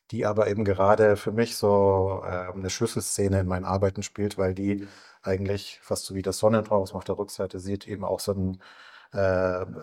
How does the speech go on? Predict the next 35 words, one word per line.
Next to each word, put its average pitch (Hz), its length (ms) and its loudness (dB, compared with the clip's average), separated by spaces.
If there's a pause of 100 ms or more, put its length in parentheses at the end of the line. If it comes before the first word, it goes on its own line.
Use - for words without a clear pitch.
(120)
Scheidepunkt 101 760 -2
war 95 440 0
von 95 260 0
den 92 180 -2
Arbeiten 95 460 0
bis 120 180 2
dahin, 107 440 2
eben 98 180 -8
diese 90 240 0
Schwarz-Weiß-Arbeiten 101 960 2
oder 95 140 -2
die 87 140 -6
grauen 101 300 -4
Serien, 101 460 0 (640)
ähm, 92 320 -6
wo 95 100 2
dann 90 200 -2
eben 92 140 -8
auch 95 360 2
diese 98 300 -2
eine 98 260 -2
Figur 113 380 2
zentral 101 580 0
immer 98 300 -6
eine 98 120 -8
Rolle 98 260 0
gespielt 98 400 -10
hat 104 180 -4 (580)
und 107 300 -6
dann 95 260 -2
hin 117 420 -2
zu - 120 -6
den, 95 560 -4
ja, 95 240 -4
stärker 101 580 2